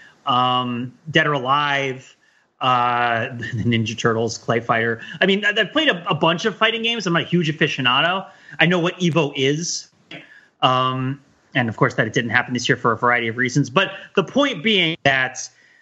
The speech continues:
if you don't know, I'll, I'll, I'll come out with a, with a really simple example, right? So there's a concept in fighting games called frame advantage,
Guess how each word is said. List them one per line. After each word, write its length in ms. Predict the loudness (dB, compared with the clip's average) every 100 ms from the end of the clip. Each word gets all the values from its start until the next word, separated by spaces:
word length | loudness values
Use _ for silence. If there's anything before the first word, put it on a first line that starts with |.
| _ -20 _ _
if 160 | 0 2
you 180 | 0 2
don't 380 | 0 -2 -4
know, 840 | 0 2 2 0 -2 -2 -4 -4 -8 _ _ _ _ _ _ _ _
I'll, 480 | -2 0 0 0 0
I'll, 220 | 0 -2 0
I'll 80 | 0
come 180 | 2
out 160 | 0 2
with 100 | 0
a, 100 | 0
with 140 | 0 2
a 60 |
really 300 | 2 0 -2
simple 440 | -2 2 2 2 0
example, 480 | 0 0 0 -8 -2
right? 360 | 2 2 0
So 460 | -4 2 4 2 -4 -10 0
there's 180 | 2 2
a 60 |
concept 440 | 0 0 0 0 -2
in 80 | 2
fighting 320 | 2 2 0
games 220 | -2 -2
called 240 | -2 -2
frame 340 | 0 2 2 0
advantage, 720 | -2 -6 -8 -10 -12 -12 -12